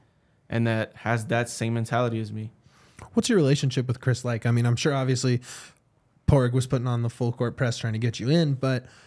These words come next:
Speaker 2: to add that level of familiarity with the coach and, and kind of a cultural shift within the club,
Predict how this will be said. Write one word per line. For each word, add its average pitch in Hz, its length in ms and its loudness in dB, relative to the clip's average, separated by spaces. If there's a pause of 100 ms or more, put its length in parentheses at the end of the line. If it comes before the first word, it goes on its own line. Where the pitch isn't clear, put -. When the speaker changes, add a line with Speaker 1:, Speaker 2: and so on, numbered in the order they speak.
(580)
Speaker 2:
to 143 180 0
add 147 280 0
that 135 200 2
level 131 360 0
of 117 340 -2
familiarity 120 840 0
with 113 140 -4
the - 80 -10
coach - 500 0
and, 113 480 -2
and 110 440 -2
kind - 180 2
of 110 80 -2
a 110 140 -4
cultural 131 480 0
shift - 320 -6
within 113 240 -4
the 101 60 -8
club, 123 500 -2